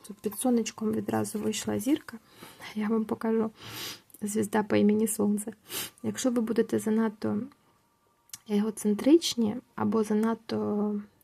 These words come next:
ну, знаєте, перекидати відповідальність, е, з себе на дівчину, то в-, вона вам буде потім тільки зіркою. А зірка — це хто? Це та, що сяє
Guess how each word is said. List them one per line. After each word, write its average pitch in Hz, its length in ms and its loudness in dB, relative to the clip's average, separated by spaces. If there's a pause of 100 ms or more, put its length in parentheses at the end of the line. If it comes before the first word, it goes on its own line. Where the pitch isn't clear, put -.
(480)
ну, 262 100 4
знаєте, 240 340 4
перекидати 208 600 0
відповідальність, 196 1040 0
е, 214 300 -8 (260)
з - 60 -10
себе 196 460 0
на 202 180 4
дівчину, 214 800 4
то 220 260 4
в-, 214 400 -6
вона 220 340 2
вам 214 240 2
буде 208 260 4
потім 208 380 0
тільки 208 340 -2
зіркою. 220 460 -2
А 202 120 4
зірка — 233 400 0
це 208 180 -8
хто? 339 260 0 (640)
Це - 140 -10
та, 233 360 0
що 208 320 -4
сяє 240 640 2